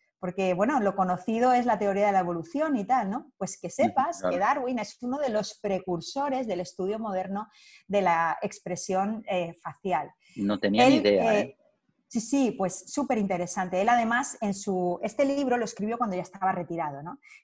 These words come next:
Speaker 1: Entonces él estaba ahí en el jardín de su casa <laughs> y él estaba observando,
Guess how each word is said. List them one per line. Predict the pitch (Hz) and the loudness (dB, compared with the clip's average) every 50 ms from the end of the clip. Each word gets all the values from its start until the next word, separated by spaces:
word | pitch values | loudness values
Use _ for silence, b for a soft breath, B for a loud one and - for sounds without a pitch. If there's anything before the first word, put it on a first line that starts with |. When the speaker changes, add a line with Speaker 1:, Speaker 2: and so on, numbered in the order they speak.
| b b | b b
Speaker 1:
Entonces | 196 196 226 233 247 | 0 0 0 2 0
él | 247 262 | 0 0
estaba | 247 247 262 262 247 240 | 0 2 4 4 6 6
ahí | 240 269 254 202 - - | 4 2 2 0 -2 -4
en | - 185 | -4 -4
el | 180 - | -4 -4
jardín | - 185 175 190 226 240 | -4 -4 -2 0 0 0
de | 262 | 0
su | 254 - 240 | 0 -2 -2
casa | - 240 254 254 - - 214 | 0 0 0 -2 -4 -10 -10
<laughs> | 214 214 - - - _ _ _ - | -10 -10 -12 -14 -16 _ _ _ -2
y | 339 262 | -2 0
él | 233 247 | 0 0
estaba | 240 247 240 - 226 226 233 | -2 -4 -2 0 2 2 2
observando, | 233 233 202 214 190 196 196 214 247 247 233 220 214 - - | 2 0 0 -2 -2 0 0 0 0 2 2 0 0 0 -2